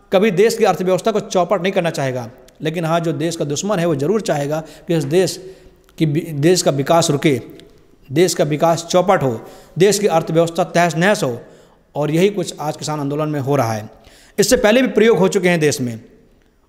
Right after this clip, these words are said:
और उस प्रयोग में सफल नहीं होने के कारण फिर से एक बार किसान आंदोलन की आड़ में ऐसा प्रयोग पूरे देश में चल रहा है। सबसे बड़ी बात है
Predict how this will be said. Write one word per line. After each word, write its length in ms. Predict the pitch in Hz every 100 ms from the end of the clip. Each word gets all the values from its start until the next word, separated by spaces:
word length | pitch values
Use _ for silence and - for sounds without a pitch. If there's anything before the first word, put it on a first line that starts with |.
| _ -
और 160 | 156
उस 240 | - 226 -
प्रयोग 300 | 175 190 196
में 100 | 185
सफल 280 | 175 180
नहीं 240 | 160 170 214
होने 260 | 156 165
के 60 | 170
कारण 260 | 165 165 185
फिर 320 | - - 254
से 200 | 214 175
एक 100 | 156
बार 120 | 165
किसान 240 | 165 170
आंदोलन 320 | 165 147 156 160
की 160 | 160 -
आड़ 200 | 143 175
में 200 | 151 156 - - - -
ऐसा 280 | 135 175 147
प्रयोग 640 | - 147 180 117 - - - _ _ -
पूरे 140 | 156
देश 280 | 139 165 160
में 60 | 139
चल 180 | 143
रहा 160 | 131 110
है। 160 | 110 95 - _ - _
सबसे 160 | 170 180
बड़ी 180 | 202 208
बात 220 | 196 202
है 100 | 208